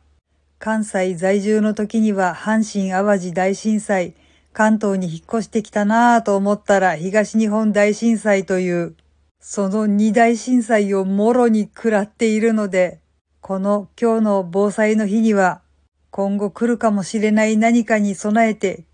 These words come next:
きっちり心構えと準備をしようって決意を新たにしました。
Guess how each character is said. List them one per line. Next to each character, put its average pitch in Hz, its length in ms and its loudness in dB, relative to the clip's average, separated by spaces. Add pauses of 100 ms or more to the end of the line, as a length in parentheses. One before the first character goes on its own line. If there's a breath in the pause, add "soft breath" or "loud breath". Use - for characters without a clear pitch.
き 240 100 -4
っ 214 160 -4
ち 294 180 0
り 254 220 -2 (400)
心 214 400 -2
構 226 280 2
え 214 60 0
と 196 140 -4
準 220 240 -2
備 214 160 2
を 190 80 0
し - 180 -8
よ 226 240 2
う - 40 -2
っ - 20 -20
て 170 460 -8
決 214 280 -6
意 190 100 0
を 180 120 2
新 196 180 2
た 190 120 -4
に 170 120 -4
し - 140 -10
ま 175 160 -6
し - 100 -16
た。 190 280 -2